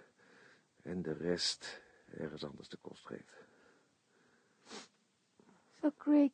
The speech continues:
Speaker 2: die meisjes mee naar boven genomen hebben? Hier? Naar onze slaapkamer?
Speaker 1: Dat weet ik niet.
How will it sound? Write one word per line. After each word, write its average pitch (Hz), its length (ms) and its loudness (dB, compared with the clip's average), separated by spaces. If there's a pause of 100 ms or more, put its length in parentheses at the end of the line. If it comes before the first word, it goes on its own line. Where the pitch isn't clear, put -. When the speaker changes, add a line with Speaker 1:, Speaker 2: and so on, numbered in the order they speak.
Speaker 2:
die 247 120 2
meisjes 240 440 4
mee 220 140 4
naar 208 140 4
boven 185 400 -4
genomen 156 480 -10
hebben? 165 240 -14 (1120)
Hier? 226 360 4 (1200)
Naar 214 140 -2
onze 233 320 2
slaapkamer? 190 760 -6 (2250)
Speaker 1:
Dat - 120 -16
weet 76 120 -10
ik 73 120 -12
niet. 78 200 -20